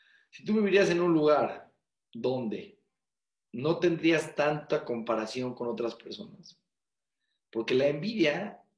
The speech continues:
viene por una comparación, y es muy importante que entiendan esto. La mente de la persona, la mente del ser humano,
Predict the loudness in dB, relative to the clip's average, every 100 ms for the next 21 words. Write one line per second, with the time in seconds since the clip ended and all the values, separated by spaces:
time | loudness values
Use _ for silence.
0 | _ _ -2 0 0 -2 -4 -4 -4 -10
1 | -4 -4 -4 -4 -4 -4 -10 -4 -4 -4
2 | -6 -4 -4 -4 -2 -2 0 -2 0 -2
3 | -4 -6 -18 _ _ _ _ _ _ _
4 | _ _ _ -2 0 2 2 0 2 4
5 | 4 2 2 0 0 -2 -2 -6 _ _
6 | 0 0 2 -2 -2 -2 0 0 0 -2
7 | -4 -8 -14